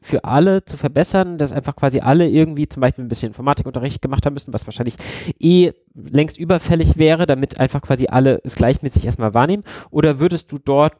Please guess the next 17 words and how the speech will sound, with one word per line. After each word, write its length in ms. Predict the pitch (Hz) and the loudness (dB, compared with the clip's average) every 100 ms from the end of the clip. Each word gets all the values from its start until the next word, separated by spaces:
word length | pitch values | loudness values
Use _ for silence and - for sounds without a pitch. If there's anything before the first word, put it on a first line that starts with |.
| _ | _
ein 140 | 117 135 | -20 -20
Stück 300 | - 180 - | -6 -4 0
weit 160 | 151 | -2
schon 200 | - 147 | -2 -4
bewusst 460 | 135 123 156 180 - | -4 -2 -2 -2 -2
versuchen, 840 | 147 135 120 175 196 - 165 165 160 - - _ _ _ _ _ _ _ | 0 0 -2 -8 -8 -8 -6 -8 -12 -20 -20 _ _ _ _ _ _ _
ein 160 | 143 143 | -8 -8
Überangebot 960 | 180 185 170 151 170 156 143 151 160 | -4 -2 -2 -2 0 0 0 -2 -2
oder 160 | - 135 | -2 -2
ein 80 | 131 | -2
spezielles 580 | - 135 - 151 175 - | -2 -4 2 2 2 0
Angebot 520 | 151 151 135 147 - | -2 -2 -2 -6 0
auch 180 | 135 139 | 0 2
an 380 | 135 135 131 - | 0 -2 -8 -12
Mädchen 480 | 135 143 160 - 151 | -2 0 2 0 -2
zu 140 | - | -6
richten, 580 | 131 175 - - 175 170 | 0 0 0 -6 -12 -12